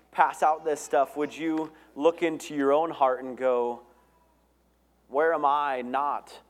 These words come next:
following God? Where does God need to reorientate me?" Yeah, you guys can pass that out.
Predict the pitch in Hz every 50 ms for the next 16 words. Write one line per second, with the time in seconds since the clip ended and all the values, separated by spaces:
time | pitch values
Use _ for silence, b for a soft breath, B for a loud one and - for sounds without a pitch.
0 | _ _ _ - 139 131 127 123 117 117 113 107 110 104 95 92 92 _ _ _
1 | _ _ _ _ - - _ _ _ _ _ _ _ _ _ _ _ _ _ _
2 | _ - 120 147 151 160 143 123 117 160 156 151 165 - 156 156 143 - 151 139
3 | 123 135 147 156 165 151 151 151 147 135 - - 143 131 120 117 117 135 127 117
4 | 110 104 - - _ _ - - 113 101 104 104 113 117 127 123 - - - 113
5 | - - 110 107 - - - 113 110 107 107 110 113 110